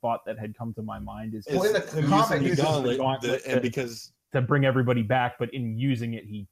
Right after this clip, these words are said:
Speaker 1: he kills himself.
Speaker 2: and
Speaker 3: In
Speaker 2: that's activating the Soul Stone, 'cause a lot of the theories I keep seeing too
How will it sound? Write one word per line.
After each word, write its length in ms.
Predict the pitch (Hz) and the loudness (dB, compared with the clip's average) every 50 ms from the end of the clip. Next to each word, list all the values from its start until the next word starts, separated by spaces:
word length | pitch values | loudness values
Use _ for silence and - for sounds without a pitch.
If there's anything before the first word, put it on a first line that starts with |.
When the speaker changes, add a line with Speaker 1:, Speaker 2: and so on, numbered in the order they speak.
| _ _ - | _ _ -14
Speaker 1:
he 120 | 110 98 - | -14 -12 -8
kills 220 | - 120 117 110 107 | -8 -8 -8 -8 -10
himself. 440 | 107 104 - - 107 107 104 104 _ _ _ _ _ _ _ _ | -14 -20 -14 -12 -10 -10 -10 -10 _ _ _ _ _ _ _ _
Speaker 2:
and 220 | 170 175 131 127 | 0 0 2 4
Speaker 3:
In 100 | 160 214 | 4 4
Speaker 2:
that's 180 | 247 269 - - - - 143 151 143 - | 2 2 -2 -6 -10 -8 -8 -6 -4 -2
activating 440 | 165 156 - - 131 143 139 127 120 | -2 -2 -2 -2 -2 0 0 0 0
the 60 | 110 | -2
Soul 260 | - - 170 165 165 156 | -4 -4 -4 -2 -2 -2
Stone, 220 | - 117 113 113 | -4 -4 -6 -6
'cause 160 | - 117 101 110 | -6 -8 -8 -6
a 60 | 107 | -6
lot 240 | 107 117 127 127 123 | -4 -2 -2 -2 -2
of 100 | 117 104 | -4 -6
the 100 | - 127 _ _ _ _ _ _ _ _ | -10 -16 _ _ _ _ _ _ _ _
theories 300 | - 143 131 135 120 113 | -4 -4 -2 -2 -2 -4
I 100 | 123 127 123 | -4 -6 -6
keep 200 | - 135 120 - | -6 -8 -8 -8
seeing 220 | - 127 113 98 | -6 -6 -8 -6
too 260 | - 120 127 151 160 | -6 -6 -6 -6 -6